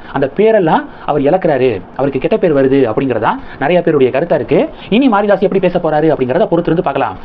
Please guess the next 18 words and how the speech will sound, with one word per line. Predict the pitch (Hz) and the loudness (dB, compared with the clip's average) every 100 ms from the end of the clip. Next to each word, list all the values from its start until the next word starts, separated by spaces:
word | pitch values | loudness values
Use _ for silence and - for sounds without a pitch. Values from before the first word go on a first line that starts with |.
| - | -6
இது | 185 220 | -2 0
முதல் | 165 180 | 0 0
டாபிக். | 143 123 101 - - - | -2 -2 -4 -6 -8 -4
ரெண்டாவது | 208 294 - | 0 0 0
டாபிக் | 220 | 0
என்ன | 175 190 | 0 0
பார்க்க | 170 156 | 0 -2
போறோம்னா, | 131 170 - - - | 0 0 -2 -4 -6
ஒரு | 151 | -4
ஹாப்பியான | 165 185 185 190 | 0 0 0 0
செய்தி. | 180 151 104 - - - - | 0 -2 -4 -8 -14 -18 -2
லஷ்கர் | 139 180 - | 0 0 0
இ | 311 254 240 | 2 4 2
தொய்பாவுடைய | 208 202 202 185 135 180 247 | 2 2 2 2 2 2 0
கமாண்டர் | 165 196 247 196 123 - - - - - - | -2 2 2 2 -2 -6 -20 -20 -20 -14 -4
அல்தாஃப் | - 269 277 269 214 | -2 0 0 0 2
லல்லி | 180 190 202 165 | 2 2 2 2
அப்படிங்கிறவன் | 165 165 139 127 269 | 0 -2 0 0 -2